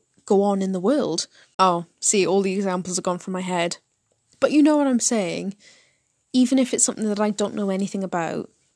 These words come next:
it's about time that I get my thumb out my arse and <laughs> actually do some research on some things that don't apply to me. People probably don't have the guts to do a podcast and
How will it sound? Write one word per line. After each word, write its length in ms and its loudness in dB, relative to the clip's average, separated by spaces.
it's 140 0
about 200 2
time 340 -4
that 280 -6
I 80 0
get 140 -2
my 100 -2
thumb 360 2
out 160 0
my 200 -2
arse 540 0
and 280 -4
<laughs> 40 -8
actually 500 0
do 220 -4
some 240 -4
research 520 -4
on 120 -8
some 180 -2
things 280 -6
that 120 -8
don't 180 -6
apply 380 -4
to 140 -4
me. 320 -6
People 500 -2
probably 520 0
don't 200 2
have 140 0
the 80 -2
guts 360 0
to 100 -2
do 80 0
a 40 -2
podcast 1000 2
and 520 -2